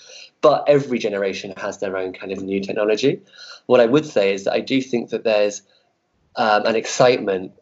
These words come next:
to the new opportunities and the new contacts opening up when you use an app like a dating app, because they allow you to find people like you or people who are also not heterosexual, let's say,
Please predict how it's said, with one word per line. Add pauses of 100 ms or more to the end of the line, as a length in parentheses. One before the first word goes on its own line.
(140)
to
the
new
opportunities
and
the
new
contacts (160)
opening
up (420)
when
you
use
an
app
like
a
dating
app, (240)
because
they
allow
you
to
find (220)
people
like
you
or
people
who
are
also
not
heterosexual,
let's
say,